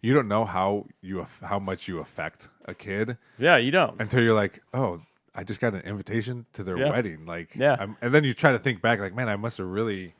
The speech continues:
Speaker 2: Yeah.
Speaker 1: something, something
Speaker 2: Yeah,
Speaker 1: happened there."
Speaker 2: maybe, you know, and these are all guys I keep in contact with. And there's, there's some people who, you know, some, some people who have coached who've, who, who are, are, or have families and working for the schools now. And,
Speaker 1: Yeah.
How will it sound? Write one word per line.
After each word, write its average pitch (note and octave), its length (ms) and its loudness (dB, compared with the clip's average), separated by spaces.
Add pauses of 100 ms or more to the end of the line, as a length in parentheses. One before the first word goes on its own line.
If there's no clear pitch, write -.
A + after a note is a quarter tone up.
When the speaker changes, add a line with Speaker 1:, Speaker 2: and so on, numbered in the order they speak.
Speaker 2:
Yeah. C3 420 8
Speaker 1:
something, F2 420 -14
something A2+ 240 -6
Speaker 2:
Yeah, A#3+ 180 0
Speaker 1:
happened - 140 -4
there." E3+ 140 0
Speaker 2:
maybe, C#3+ 220 2
you C#3+ 40 -2
know, C#3+ 160 4
and B2 300 -2
these F#3 140 0
are C3+ 60 6
all A#2+ 120 6
guys A2 260 0
I G#2+ 80 -2
keep A2 180 -8
in A2 80 -8
contact G#2 380 -6
with. A#2+ 160 -4
And C#3 100 -4
there's, F3 220 -4
there's C#3 220 0
some C#3 160 -2
people - 280 -4
who, A2+ 200 -2 (520)
you - 120 -14
know, G#2 140 -8
some, - 240 -10
some A#2+ 140 -8
people A2 200 -8
who A2 80 -4
have A2 120 -4
coached A#2 280 -4
who've, G2+ 300 -10 (260)
who, F#2+ 300 -10 (840)
who A2+ 80 -10
are, F#2+ 240 -10
are, F#2 220 -14 (500)
or F#2+ 240 -14
have G#2+ 160 -4
families G#2+ 460 -6
and G2 260 -12
working G#2 300 -6
for A2+ 100 -12
the G2 100 -8
schools G2+ 360 -8
now. G2 340 -6
And, D2+ 80 -6
Speaker 1:
Yeah. D2+ 200 -6